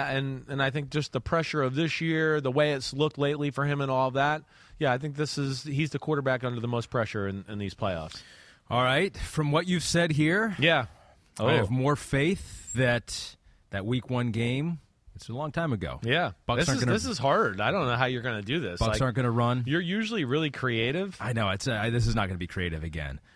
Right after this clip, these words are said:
Speaker 1: Yeah.
Speaker 2: But this is what I think actually could happen.
Speaker 1: Okay.
Speaker 2: I think the, the Dallas Cowboys go into Tampa. I think they get a win. I think they beat Brady.
Speaker 1: Right.
Speaker 2: And I think the headline in Tampa is Brady's farewell question mark. I think
Speaker 1: Hmm.
Speaker 2: it all starts the speculation
Speaker 1: Yeah.
Speaker 2: of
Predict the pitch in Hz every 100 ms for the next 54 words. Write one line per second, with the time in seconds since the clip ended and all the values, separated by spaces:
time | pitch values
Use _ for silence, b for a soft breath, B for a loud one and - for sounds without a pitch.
0 | - 135 127 104 160 214 214 175 165 147
1 | 147 143 135 143 117 117 - 147 165 185
2 | 180 208 b b b - 107 139 135 127
3 | 120 113 120 110 104 110 123 131 120 120
4 | 117 117 107 120 143 120 98 87 98 120
5 | - 85 110 95 92 107 104 82 101 -
6 | 90 104 95 92 87 104 139 127 104 90
7 | 98 113 107 101 107 113 - 107 135 151
8 | 160 156 175 170 208 196 98 95 b b
9 | b - 113 92 87 117 120 131 135 -
10 | 135 123 113 101 95 95 - 87 - 87
11 | 69 65 - - - - 98 107 117 110
12 | 123 143 143 - 156 - 139 - 156 165
13 | 147 139 110 151 117 104